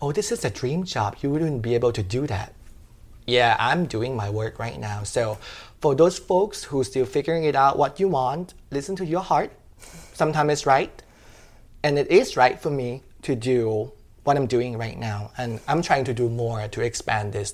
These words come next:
to other people, to other society, and fill in the gap again. And,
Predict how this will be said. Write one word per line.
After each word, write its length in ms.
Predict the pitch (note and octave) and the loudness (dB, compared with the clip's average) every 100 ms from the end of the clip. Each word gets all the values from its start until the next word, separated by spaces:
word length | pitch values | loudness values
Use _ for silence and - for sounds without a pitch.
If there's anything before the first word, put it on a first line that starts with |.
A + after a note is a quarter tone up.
| - | -6
to 300 | A#2 A1 G#1+ - - - - | -4 -4 -8 -14 -20 -20 4
other 220 | D#3 E3 | 4 4
people, 760 | F3 D#3 C#3 - C#3+ C#3+ C#3 C#3+ - - - | 0 -4 -6 0 2 2 0 -2 -6 -20 -12
to 300 | - G#2 G2+ | -8 -6 -2
other 260 | B2 C#3+ D3 | 2 2 2
society, 600 | D3+ - B2+ A#2+ A#2+ A#2 | -2 -2 0 0 -2 -4
and 260 | G#2+ G#2 | -6 -8
fill 140 | - B2 | -6 -4
in 100 | A2+ | -2
the 80 | G#2+ | -4
gap 340 | - G#2 G2 | -2 -2 -4
again. 340 | A2 A2+ G#2+ A2+ - - - - - - | -6 -6 -6 -10 -18 -20 -20 -20 -20 -6
And, 320 | A2+ G2+ G2 | -4 -2 -4